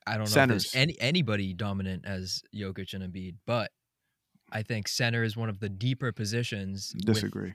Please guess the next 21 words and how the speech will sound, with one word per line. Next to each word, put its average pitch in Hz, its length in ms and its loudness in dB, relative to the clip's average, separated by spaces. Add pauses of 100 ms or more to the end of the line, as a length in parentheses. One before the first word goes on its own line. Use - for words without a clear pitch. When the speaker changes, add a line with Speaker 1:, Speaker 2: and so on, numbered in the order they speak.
Speaker 1:
with 113 220 -2
the 107 80 -2
top 107 320 -2
thirty 98 580 -4 (120)
guys 95 340 -4
in 98 140 -6
the 92 60 -8
league. 92 240 -12 (1200)
Speaker 2:
Yeah, 135 100 -4
but 113 120 -2
we're 123 120 0
not 151 140 4
worried 143 140 4
about 110 200 0
top 104 200 -4
thirty. 110 240 -2
There's 104 140 -4
only 113 160 -2
four 120 240 -2
of 98 80 -4
us. 95 260 -10